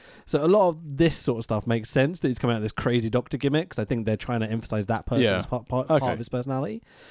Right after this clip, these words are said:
Speaker 1: But anyway, um, so Doctor Nick Ellis.
Speaker 2: Hi, everybody.
Speaker 1: Hi, everybody.
Speaker 2: <laughs>
Speaker 1: Hi, Doctor Nick.
Speaker 2: Dinsmore.
Speaker 1: <laughs> Well played.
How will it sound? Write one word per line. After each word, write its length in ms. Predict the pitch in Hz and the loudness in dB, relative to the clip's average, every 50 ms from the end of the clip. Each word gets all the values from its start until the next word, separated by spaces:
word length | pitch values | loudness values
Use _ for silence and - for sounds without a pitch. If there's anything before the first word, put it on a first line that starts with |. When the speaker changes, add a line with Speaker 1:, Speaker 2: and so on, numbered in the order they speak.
| - - - - - - _ | -20 -20 -20 -20 -20 -8 _
Speaker 1:
But 80 | 185 180 | 2 4
anyway, 200 | 165 127 107 110 - _ 175 | 4 4 2 0 -4 _ 2
um, 400 | 175 180 180 175 170 160 151 - | 4 4 6 4 4 2 0 -4
so 460 | - - - 180 170 170 170 165 156 151 | -4 0 2 4 6 6 6 4 4 4
Doctor 280 | - 277 285 - - | 2 0 0 0 -2
Nick 380 | 240 214 202 180 160 - - - _ _ _ _ | 0 0 0 0 0 -4 -10 -20 _ _ _ _
Ellis. 480 | - 135 131 160 165 - - - - - - | 0 2 2 2 0 -2 -8 -10 -12 -16 -10
Speaker 2:
Hi, 240 | - - 151 175 214 | -4 0 2 4 4
everybody. 420 | 208 107 123 120 113 135 147 156 247 | 4 4 2 0 2 2 4 4 6
Speaker 1:
Hi, 400 | 294 311 277 - - 370 359 349 320 | 6 8 8 8 10 10 10 10 10
everybody. 460 | 294 277 285 277 254 262 - - 254 | 10 8 6 4 6 6 8 8 10
Speaker 2:
<laughs> 280 | 262 240 220 277 277 - | 10 10 8 8 8 8
Speaker 1:
Hi, 260 | 403 403 392 415 415 370 | 8 8 8 6 6 6
Doctor 460 | - 392 359 359 370 339 - 370 359 339 | 6 6 6 8 6 4 2 -2 -2 2
Nick. 540 | 339 359 381 403 427 440 403 - - - 392 427 440 - | 4 4 6 8 8 6 6 4 -2 -8 -12 -10 -2 4
Speaker 2:
Dinsmore. 480 | - 143 143 135 123 143 151 175 175 - - | 4 6 6 6 6 8 8 8 6 6 2
Speaker 1:
<laughs> 100 | - - | -2 2
Well 280 | 196 180 170 180 180 156 | 4 4 4 4 4 2
played. 480 | 143 151 143 143 139 127 123 117 196 | 2 2 2 4 4 2 2 0 -2